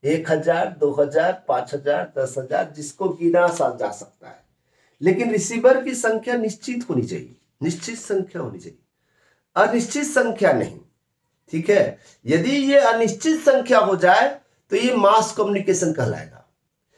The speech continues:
यही group communication मास कम्युनिकेशन में बदल जाएगा।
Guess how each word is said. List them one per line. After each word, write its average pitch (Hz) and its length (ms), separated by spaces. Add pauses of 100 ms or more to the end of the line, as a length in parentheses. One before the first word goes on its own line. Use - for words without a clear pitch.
(120)
यही 208 360
group 247 360
communication 240 800 (300)
मास 247 500
कम्युनिकेशन 233 640
में 190 160
बदल 165 300
जाएगा। 104 360